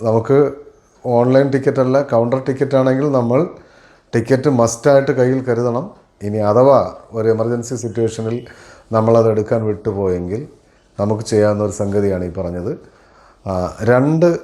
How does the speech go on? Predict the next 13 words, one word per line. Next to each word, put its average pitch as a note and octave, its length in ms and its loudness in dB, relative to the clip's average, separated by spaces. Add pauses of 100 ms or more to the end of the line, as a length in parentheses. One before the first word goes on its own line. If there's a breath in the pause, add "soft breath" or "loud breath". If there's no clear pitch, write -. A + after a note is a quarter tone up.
യാത്രക്കാർ, A2+ 560 0
ഹരി A2+ 280 0
പത്തനാപുരവും A#2 840 0 (680 soft breath)
സമ്പത്ത് B2+ 500 2
എസ് A#2 180 -4
പി B2 80 -2
സാമും A2 580 -4 (100)
ഒരേ B2+ 600 2 (360)
സാഹചര്യത്തിൽ A#2 1000 0
ട്രെയിനിൽ A2 340 0
യാത്ര G#2 240 0
ചെയ്തു. G#2 380 -4 (720 soft breath)
രണ്ടുപേർക്കും B2+ 720 2